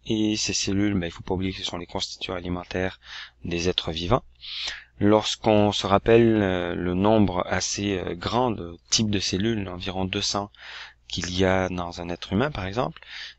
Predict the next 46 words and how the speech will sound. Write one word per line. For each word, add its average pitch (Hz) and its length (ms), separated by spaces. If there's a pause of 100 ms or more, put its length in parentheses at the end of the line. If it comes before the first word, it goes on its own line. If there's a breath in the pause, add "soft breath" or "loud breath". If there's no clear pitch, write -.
eh 90 100
bien, 104 460
euh, 87 160
même 95 280
si - 160
toutes - 180
ces 120 80
cellules 107 380
ont 98 420
une 82 180
membrane, 107 760
ont 87 520
du 87 160
cytoplasme, 110 720
des 92 160
organites, 101 600 (400 loud breath)
et 98 180
presque - 400
toutes 107 240
ont 92 140
un 87 80
noyau, 87 440 (720 loud breath)
euh, 87 280
certaines 101 380
d'entre 98 200
elles 104 100
sont - 120
même 95 160
capables 98 300
de 101 60
faire 92 160
des 87 80
divisions 92 280
cellulaires, 92 580 (400 loud breath)
on 101 80
voit 110 120
quand 117 140
même, 117 400
euh, 90 460
que - 100
visuellement 92 920
elles 98 160
peuvent - 200
être - 140
très - 180
différentes. - 560